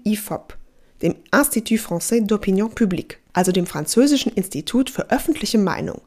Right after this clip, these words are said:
dem führenden Anbieter öffentlicher Meinungsumfragen und Marktforschung, gaben achtundzwanzig Prozent der WählerInnen an, Macron im ersten Wahlgang zu wählen, gefolgt von achtzehn Komma fünf Prozent,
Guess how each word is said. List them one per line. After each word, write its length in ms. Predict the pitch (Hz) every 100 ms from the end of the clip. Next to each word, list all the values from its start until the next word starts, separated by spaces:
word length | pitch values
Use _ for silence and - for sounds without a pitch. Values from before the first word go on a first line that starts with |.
| _ - -
dem 80 | 233
führenden 560 | - 381 453 277 202 -
Anbieter 680 | 240 247 165 165 202 214 - _
öffentlicher 540 | 233 294 311 233 202 180
Meinungsumfragen 880 | 185 269 254 - 160 151 - 175 -
und 160 | 165
Marktforschung, 840 | 180 214 247 - - - 190 226 - _ _ -
gaben 220 | 175 175 -
achtundzwanzig 720 | 190 - 311 - 208 202 -
Prozent 420 | - 180 226 226
der 160 | 175 180
WählerInnen 680 | 202 208 - 170 156 180 -
an, 320 | 170 202 - _ _ -
Macron 500 | 165 160 - 240 330 -
im 160 | 190
ersten 400 | 202 294 - 208
Wahlgang 380 | 160 170 185 185
zu 200 | - 196
wählen, 260 | 170 - - _ _ _
gefolgt 340 | 196 - 339 -
von 140 | 233 -
achtzehn 360 | 330 - 294
Komma 260 | - 190 175
fünf 300 | - 262 -
Prozent, 540 | 175 170 185 208 -